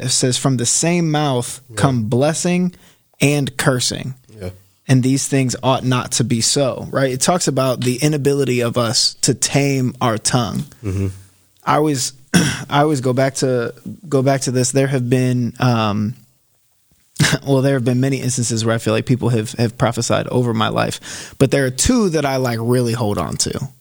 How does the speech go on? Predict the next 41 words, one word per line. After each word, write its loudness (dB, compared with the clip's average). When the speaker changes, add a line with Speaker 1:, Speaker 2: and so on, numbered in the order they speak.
Speaker 1:
right? 0
The 4
first 0
one, 2
the -2
first 0
time 0
I -2
ever -4
had 0
an -2
experience -2
with 0
somebody 0
kinda, -2
like, 0
speaking 0
over 0
my 0
life, -2
I 2
had 0
been, 0
I 0
had 2
been, 0
uh, -4
you 2
know, -4
uh, -2
a 0
professing 0
Christian 0
for 0
a -2
very, 2
very 0
short 0
amount 0
of -2
time, 0